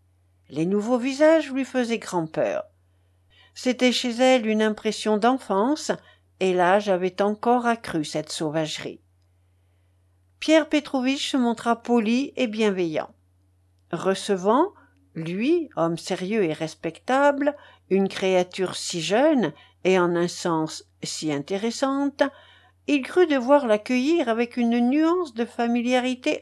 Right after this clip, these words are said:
enjouée. Il se hâta de la rassurer et l'invita à prendre un siège en face de lui. Sonia s'assit.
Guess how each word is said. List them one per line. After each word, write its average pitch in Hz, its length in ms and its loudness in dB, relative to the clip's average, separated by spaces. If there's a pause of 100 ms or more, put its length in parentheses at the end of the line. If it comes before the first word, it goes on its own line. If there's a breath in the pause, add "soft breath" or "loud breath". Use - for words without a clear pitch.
enjouée. 247 600 0 (840)
Il 180 140 0
se - 140 -4
hâta 180 480 4
de 156 120 -2
la 131 360 -4
rassurer 233 800 -4 (480 soft breath)
et 294 100 4
l'invita 269 540 4
à 233 40 2
prendre 233 360 -2
un 233 80 2
siège 294 380 2
en 240 80 0
face 233 280 -2
de 196 120 0
lui. 160 320 -8 (680)
Sonia 190 460 0
s'assit. - 520 -6